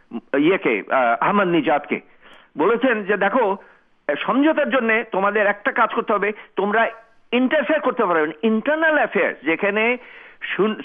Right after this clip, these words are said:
সুন্নি ডমিনেটেড দেশগুলো, যেখানে শিয়ার মাইনরিটি আছে,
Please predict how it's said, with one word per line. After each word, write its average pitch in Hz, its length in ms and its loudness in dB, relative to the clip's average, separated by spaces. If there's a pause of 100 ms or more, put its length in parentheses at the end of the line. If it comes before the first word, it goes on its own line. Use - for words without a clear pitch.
সুন্নি 208 280 0
ডমিনেটেড 226 600 0
দেশগুলো, 233 640 0
যেখানে 202 280 0
শিয়ার 220 440 2 (180)
মাইনরিটি 202 580 2
আছে, 233 240 -2